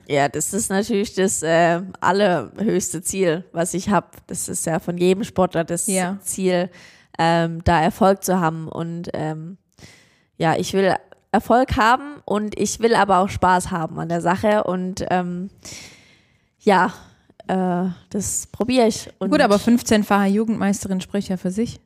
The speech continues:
Speaker 1: Ja, das stimmt.
Speaker 2: Hier, <laughs> Ausnahmetalent.
Speaker 1: Ja, ja, das, äh, war natürlich auch eine tolle Zeit. Ja.
Speaker 2: Wer hat dich denn zum Ausnahmetalent gemacht?
Speaker 1: Meine Trainer.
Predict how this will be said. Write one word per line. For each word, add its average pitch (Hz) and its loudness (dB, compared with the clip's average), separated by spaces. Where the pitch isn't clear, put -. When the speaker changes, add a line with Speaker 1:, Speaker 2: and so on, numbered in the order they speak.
Speaker 1:
Ja, 196 -6
das 214 -6
stimmt. - -8
Speaker 2:
Hier, 185 0
<laughs> 349 -8
Ausnahmetalent. 185 -4
Speaker 1:
Ja, 190 0
ja, 190 2
das, - -6
äh, - -4
war 170 -2
natürlich 185 -6
auch 175 0
eine 160 -4
tolle 165 -2
Zeit. 160 -4
Ja. 104 -10
Speaker 2:
Wer 190 4
hat 214 2
dich 226 0
denn 240 2
zum 214 -2
Ausnahmetalent 185 0
gemacht? 196 -6
Speaker 1:
Meine 185 2
Trainer. 208 -2